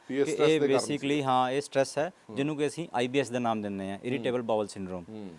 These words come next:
Speaker 1: ਹੂੰ।
Speaker 2: ਕਿ ਇਹ mostly ਉਹਦੇ ਕਰਕੇ
Speaker 1: ਹੂੰ।
Speaker 2: ਸਟ੍ਰੈਸ ਦੇ ਰਿਲੇਟਿਡ ਬਿਮਾਰੀ ਹੈ।
Speaker 1: ਕੋਈ ਮੰਤਰ ਦੇ ਦਿਓ ਜਿਹੜੇ ਬੱਚੇ ਸਟ੍ਰੈਸ ਲੈਂਦੇ ਨੇ। <laughs> ਕਿਉਂਕਿ ਅੱਗੇ ਐਗਜ਼ਾਮ ਆਉਣ ਵਾਲੇ ਆ ਤੇ ਉਹਨਾਂ ਨੂੰ ਸਟ੍ਰੈਸ ਦੇ ਕਾਰਨ ਪੇਟ ਦੀਆਂ ਬਿਮਾਰੀਆਂ ਹੁੰਦੀਆਂ ਹੁੰਦੀਆਂ ਨੇ,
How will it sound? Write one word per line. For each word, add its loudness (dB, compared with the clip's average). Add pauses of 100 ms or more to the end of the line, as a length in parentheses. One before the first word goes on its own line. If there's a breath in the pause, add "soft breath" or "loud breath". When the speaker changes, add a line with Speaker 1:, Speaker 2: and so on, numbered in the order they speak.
(120)
Speaker 1:
ਹੂੰ। -12
Speaker 2:
ਕਿ -4
ਇਹ 4
mostly -2
ਉਹਦੇ -2
ਕਰਕੇ -2
Speaker 1:
ਹੂੰ। -14
Speaker 2:
ਸਟ੍ਰੈਸ 2
ਦੇ 0
ਰਿਲੇਟਿਡ -2
ਬਿਮਾਰੀ 0
ਹੈ। -10 (260)
Speaker 1:
ਕੋਈ -2
ਮੰਤਰ -4
ਦੇ 0
ਦਿਓ 0
ਜਿਹੜੇ -4
ਬੱਚੇ -6
ਸਟ੍ਰੈਸ -4
ਲੈਂਦੇ -2
ਨੇ। -4
<laughs> -2
ਕਿਉਂਕਿ 2
ਅੱਗੇ 2
ਐਗਜ਼ਾਮ 4
ਆਉਣ 4
ਵਾਲੇ 2
ਆ 2
ਤੇ -2
ਉਹਨਾਂ 2
ਨੂੰ 0
ਸਟ੍ਰੈਸ 0
ਦੇ 2
ਕਾਰਨ 4
ਪੇਟ 0
ਦੀਆਂ 6
ਬਿਮਾਰੀਆਂ 2
ਹੁੰਦੀਆਂ 0
ਹੁੰਦੀਆਂ -2
ਨੇ, -6